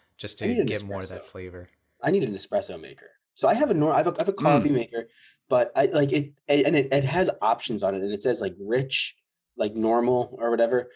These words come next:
Speaker 2: and then it says specialty. And specialty is supposed to be, um,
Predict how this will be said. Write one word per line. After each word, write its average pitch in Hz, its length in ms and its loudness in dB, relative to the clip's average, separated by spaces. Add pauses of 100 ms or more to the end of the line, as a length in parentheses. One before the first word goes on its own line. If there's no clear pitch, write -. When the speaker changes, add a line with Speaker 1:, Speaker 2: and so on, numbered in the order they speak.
(280)
Speaker 2:
and 120 220 2
then 120 200 2
it 110 120 0
says 107 460 0
specialty. - 680 -2 (400)
And 127 200 2
specialty 160 680 2
is 98 120 -2
supposed - 600 0
to 135 80 4
be, 143 460 2 (840)
um, 131 680 2